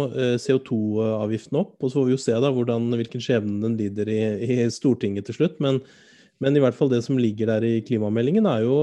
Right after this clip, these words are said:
en, eh, veldig klar og tydelig økning fram mot tjue tretti, og som jo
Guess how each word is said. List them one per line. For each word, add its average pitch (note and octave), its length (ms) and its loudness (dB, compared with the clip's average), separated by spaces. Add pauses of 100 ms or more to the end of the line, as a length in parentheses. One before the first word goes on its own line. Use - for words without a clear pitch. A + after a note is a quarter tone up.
en, E3+ 220 -2 (100)
eh, D#3+ 220 0
veldig A#2+ 300 0 (180)
klar A2+ 260 0
og A2+ 80 -10
tydelig A2 300 0
økning G#2 240 -6
fram G#2 180 -8
mot G#2+ 120 -10
tjue G#2 240 -4
tretti, G#2 360 -4 (580)
og C#3 80 4
som F#3 160 2
jo G#3 120 6